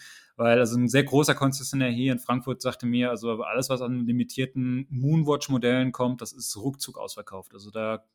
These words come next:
kriegen sie auch immer nur gewisse Stückzahlen. Und das ist wohl gar nicht so, der Markt ist wohl gar nicht so heftig damit überflutet, wie man eigentlich immer denken möchte.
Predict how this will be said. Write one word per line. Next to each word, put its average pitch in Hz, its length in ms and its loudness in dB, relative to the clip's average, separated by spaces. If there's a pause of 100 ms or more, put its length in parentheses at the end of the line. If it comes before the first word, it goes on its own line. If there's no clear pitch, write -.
(120)
kriegen 139 240 -4
sie 131 120 0
auch 120 100 0
immer 123 100 -2
nur 120 120 -2
gewisse 113 260 -6
Stückzahlen. 135 640 -2 (640)
Und 117 140 -2
das - 120 -6
ist - 380 -2
wohl 131 220 4
gar 123 240 6
nicht 135 220 4
so, 123 100 -2
der 117 120 2
Markt 127 240 0
ist - 140 -6
wohl 139 120 0
gar 123 140 0
nicht 127 180 0
so 131 260 2
heftig 131 320 -2
damit 120 240 0
überflutet, 131 560 -6
wie 113 80 0
man 117 140 -2
eigentlich 113 180 -8
immer 113 140 -6
denken 104 320 -8
möchte. 95 320 -16